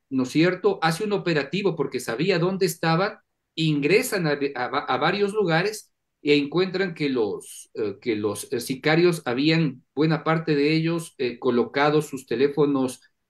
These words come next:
en frascos de vidrio con ácido, ¿sí? La policía logra rescatar y buena parte de la información fue,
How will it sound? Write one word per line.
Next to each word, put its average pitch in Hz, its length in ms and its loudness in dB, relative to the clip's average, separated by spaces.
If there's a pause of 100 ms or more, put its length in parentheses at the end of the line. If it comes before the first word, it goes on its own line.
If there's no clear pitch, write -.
(100)
en 110 320 -4
frascos 156 440 2
de 135 80 2
vidrio 135 360 2
con 117 180 0
ácido, 104 460 -4 (680)
¿sí? 196 360 -4 (260)
La 143 160 -2
policía 147 560 2
logra 220 420 4
rescatar 139 720 -2 (200)
y 135 120 -6
buena 180 340 -2
parte 190 280 0
de 185 40 4
la 175 60 0
información 151 720 -2
fue, 175 400 0